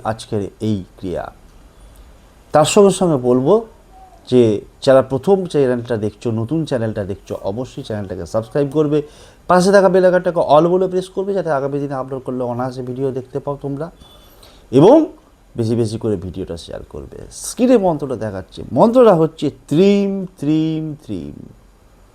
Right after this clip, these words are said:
ত্রিম কথাটা তিনবার বলবে, ত্রিম, ত্রিম, ত্রিম, ত্রিম, ত্রিম,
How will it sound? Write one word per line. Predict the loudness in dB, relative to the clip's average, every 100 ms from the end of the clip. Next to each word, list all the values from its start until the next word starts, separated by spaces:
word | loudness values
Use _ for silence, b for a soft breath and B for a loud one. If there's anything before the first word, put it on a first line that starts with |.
| b b b b b _
ত্রিম | 6 8 8 8
কথাটা | 4 4 6 4 0 _ _ _
তিনবার | -2 0 0 -2
বলবে, | -4 -12 -14 -20 -20 _ _ _ _ _ _
ত্রিম, | 4 6 6 2
ত্রিম, | 0 2 0
ত্রিম, | -2 -2 -2 -4 -10 _ _ _ _ -2
ত্রিম, | 2 2 0
ত্রিম, | -2 -2 -2